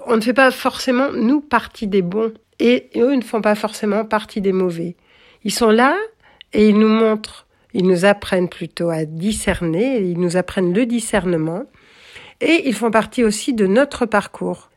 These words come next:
de façon à ce que petit à petit, on puisse faire la différence, justement, et ou, ou savoir en tout cas ce que l'on veut vraiment. Et bien souvent, on ne sait pas ce que l'on veut et on navigue entre les uns et les autres, entre tendre la main à la lumière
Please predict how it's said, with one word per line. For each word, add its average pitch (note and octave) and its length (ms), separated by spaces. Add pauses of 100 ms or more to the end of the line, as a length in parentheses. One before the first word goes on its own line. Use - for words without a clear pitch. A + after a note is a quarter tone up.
(240)
de F#3+ 140
façon A3 300
à A3 80
ce G#3+ 80
que G3+ 100
petit B3+ 420
à G#3+ 80
petit, - 240
on C#4 100
puisse - 260
faire A3 200
la G3+ 120
différence, G3 680
justement, G3+ 560
et C#4+ 180
ou, G#3+ 220
ou D4 160
savoir C4 500
en G#3 80
tout G#3 180
cas B3 220
ce - 140
que A3+ 100
l'on G3 160
veut G3 240
vraiment. F3 480 (600)
Et F#3+ 80
bien A#3 240
souvent, A3 420
on - 80
ne F#3 60
sait F#3 160
pas G#3 160
ce G#3+ 100
que - 80
l'on F#3 180
veut F#3+ 260
et A3 100
on F#3 120
navigue G3 600
entre F#3 440
les F3+ 600
uns F#3 100
et F3 120
les E3 260
autres, G3+ 320
entre F3+ 260
tendre G#3 480
la F#3 140
main F3+ 160
à F3 40
la E3+ 140
lumière E3+ 520